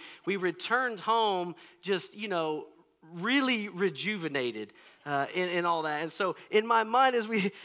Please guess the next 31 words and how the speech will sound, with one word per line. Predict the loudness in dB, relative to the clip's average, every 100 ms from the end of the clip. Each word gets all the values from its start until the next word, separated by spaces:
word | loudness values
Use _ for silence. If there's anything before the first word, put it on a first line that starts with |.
| 0
as | 0
we | 0
think | -8 -6 -4
about | 0 0
this, | 0 -2 -4
like, | -4 -6
so | -8 0 2 2
many | -4
times | -2 -2 -2
we | -4 -10 -8
default | -8 -8 -6 -4 -4 -4
to | -8
self-care. | -8 -4 -4 -4 -10 -6 -4 -6 -14 _ _ _ _ -20 _
When | -6 -2
we're | 4 4
emotionally | 4 2 2 2 -2 -4 -4 -4 -10 _ -18
spent, | -12 -4 -2 -2
when | -2 -2
we | -4 -2
are | 0 0 0 -8
physically, | -6 -4 -4 -6 -4 -2 -2 -6 -12 -6
um, | -2 -2 -2
exhausted, | -4 -4 -2 0 0 0 -6 -6
when | -4 -4
we're | 0 0
even | 0 -4 -4 -4 -10 -14
spiritually | -10 -8 -4 -2 0 -2 -6 -6 -6 -6 -10 -14
run | -4 0 0 0
down, | 2 2 2 0 -6
we | -8 -8
oftentimes | 0 2 2 0 -10 -10 -6 -2 -2 -2 -6 -8 -14